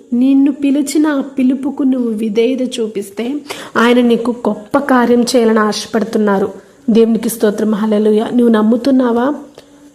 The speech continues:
నువ్వు ఒక్కసారి విశ్వాసం ఉంచు. "అయ్యా, నువ్వు నన్ను పిలిచావు, ఆ పిలుపుకు నేను విధేయత కలిగి జీవిస్తానని" చెప్పేసి నీవు విధేయత కలిగి ఉండు, నీవు నమ్మకంగా ఉండు, విశ్వాసంగా జీవించు,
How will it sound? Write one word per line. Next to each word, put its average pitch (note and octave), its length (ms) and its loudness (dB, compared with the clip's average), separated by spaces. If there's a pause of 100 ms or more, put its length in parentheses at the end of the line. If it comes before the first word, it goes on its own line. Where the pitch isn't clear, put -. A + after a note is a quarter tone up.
(420)
నువ్వు D4 240 4
ఒక్కసారి D#4+ 640 0
విశ్వాసం C#4 600 0
ఉంచు. C4 280 0
"అయ్యా, A#3 200 2
నువ్వు C#4 420 0
నన్ను C#4+ 200 2
పిలిచావు, D4 680 -2 (520)
ఆ C4+ 40 4
పిలుపుకు C#4+ 480 2
నేను D4 200 4
విధేయత B3 380 2
కలిగి B3+ 360 0
జీవిస్తానని" A#3 680 -4
చెప్పేసి A3 540 -2 (260)
నీవు D4 160 4
విధేయత C4+ 420 2
కలిగి C#4 380 0
ఉండు, A#3 380 2
నీవు A#3+ 200 2
నమ్మకంగా C4+ 760 2
ఉండు, A#3 300 0 (280)
విశ్వాసంగా D#4+ 840 0
జీవించు, B3 760 0